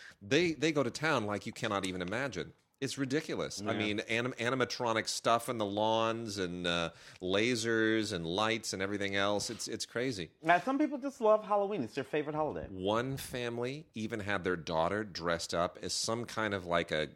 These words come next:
Speaker 1: cow-headed demon, and she would
Speaker 2: <laughs>
Speaker 1: pop, and she would pop out of a coffin on the lawn to scare people.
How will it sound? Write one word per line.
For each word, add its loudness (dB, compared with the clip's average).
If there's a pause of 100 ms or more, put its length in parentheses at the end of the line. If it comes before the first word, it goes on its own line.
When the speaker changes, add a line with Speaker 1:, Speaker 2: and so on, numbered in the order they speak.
(100)
Speaker 1:
cow-headed 0
demon, -2 (480)
and -2
she 4
would -2
Speaker 2:
<laughs> -6
Speaker 1:
pop, 8 (320)
and 4
she 4
would 2
pop 6
out 6
of 4
a 2
coffin 2
on 2
the 2
lawn 4
to 0
scare 0
people. -4